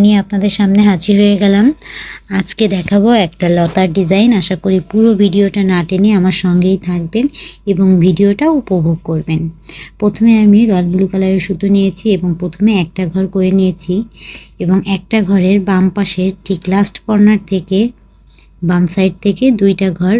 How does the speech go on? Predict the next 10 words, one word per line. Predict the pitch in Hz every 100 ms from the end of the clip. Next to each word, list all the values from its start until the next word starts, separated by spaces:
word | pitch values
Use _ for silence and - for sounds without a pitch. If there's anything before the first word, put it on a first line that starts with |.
| 220
বাড়িয়ে | 185 165 165 160
নিলাম। | 160 156 175 156 - - _ _ _ - - _ - 190
এরপর | 185 196 208 247 - 180
যে | 170 190
দুইটা | 196 175 208
ঘর | 180 202 -
তুলেছি, | 190 196 214 220
সেই | 208 190
দুইটা | 185 180 202
ঘরের | 190 185 175